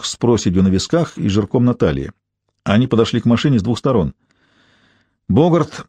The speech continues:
опустил окно, уже держа свои документы Ф Б Р в руках.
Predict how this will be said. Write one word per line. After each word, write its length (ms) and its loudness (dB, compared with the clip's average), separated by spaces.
опустил 600 0
окно, 520 0
уже 280 2
держа 340 0
свои 220 2
документы 440 0
Ф 140 0
Б 120 2
Р 100 0
в 60 -2
руках. 260 -4